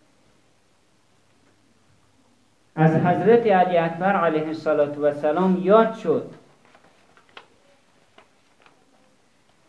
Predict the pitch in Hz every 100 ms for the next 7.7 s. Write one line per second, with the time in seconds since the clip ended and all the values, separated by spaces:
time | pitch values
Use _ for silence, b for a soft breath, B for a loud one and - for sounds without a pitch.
0 | _ _ _ _ _ _ _ - 160 180
1 | 226 220 180 180 185 214 196 180 170 165
2 | 160 160 156 151 151 156 - 156 156 196
3 | 196 - 160 156 170 233 247 196 170 151
4 | 147 143 127 - - - _ _ _ _
5 | _ _ _ _ - 170 170 160 - 160
6 | 156 156 160 - 196 233 214 196 156 156
7 | 147 143 147 139 135 120 123